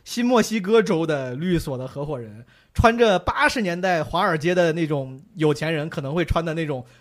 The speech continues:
拼色领，你知道吧？戴着那个，那个就是领针，这是有钱人的表象，但是，但是是八十年代 banker 的穿法，就是他其实是一个不太酷的，没有那么 thick character 的一个，呃，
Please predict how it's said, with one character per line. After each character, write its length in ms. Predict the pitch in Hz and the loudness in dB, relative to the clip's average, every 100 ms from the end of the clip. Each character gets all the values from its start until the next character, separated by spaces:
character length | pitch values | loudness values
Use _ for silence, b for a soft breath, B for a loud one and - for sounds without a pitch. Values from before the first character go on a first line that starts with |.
| - | -10
拼 260 | - 226 | -4 -4
色 200 | 233 247 | -2 0
领， 260 | 175 117 123 | 0 -2 -8
你 80 | 131 | -6
知 80 | 151 | -2
道 100 | 143 | -2
吧？ 80 | 135 | -2
戴 180 | 202 | 0
着 100 | 175 | 0
那 100 | 160 | -2
个， 280 | 170 151 143 - | -2 -2 -4 -8
那 140 | 180 | -4
个 220 | 156 143 135 b b _ | -2 -4 -6 b b _
就 160 | 170 | -8
是 100 | 151 | -6
领 240 | 151 151 147 | -6 -6 -4
针， 260 | 180 190 b b | -6 -6 b b
这 140 | - - | -2 0
是 140 | - | 2
有 120 | 269 175 | 2 0
钱 160 | 151 | -2
人 40 | 151 | -6
的 120 | 151 - | -10 -6
表 200 | 160 135 | -4 -2
象， 180 | 175 139 | -2 0
但 120 | 233 | 0
是， 220 | 214 226 b b _ | 0 -2 b b _
但 140 | 285 | 2
是 100 | 269 | 4
是 80 | 262 | 2
八 260 | - 285 339 | 2 4 4
十 120 | 254 | 4
年 160 | 190 | 2
代 160 | 196 202 | 6 6
banker 360 | 160 208 208 170 | 6 4 2 -2
的 80 | |
穿 240 | 139 175 160 | -2 -2 -4
法， 160 | 123 - | -8 -8
就 80 | 175 | -8
是 40 | |
他 160 | - 262 | -4 -6
其 260 | - 262 | -4 -6
实 80 | 269 | -4
是 100 | 285 | -4
一 80 | 247 | -4
个 100 | 254 | -4
不 240 | 170 165 | -4 -6
太 240 | 220 302 214 | -2 0 0
酷 240 | - 240 | -2 -4
的， 200 | 156 131 | -6 -6
没 180 | 127 151 | -8 -4
有 140 | 269 | -2
那 120 | 202 240 | -2 -2
么 160 | 185 | -2
thick 280 | 160 - 233 180 160 | -2 -2 -2 -2 -2
character 540 | - 233 202 - 170 | 2 2 2 -4 -8
的 80 | 139 | -8
一 120 | 143 | -8
个， 260 | 160 156 139 B B B B | -6 -6 -8 B B B B
呃， 400 | - 151 147 139 | -10 -6 -6 -8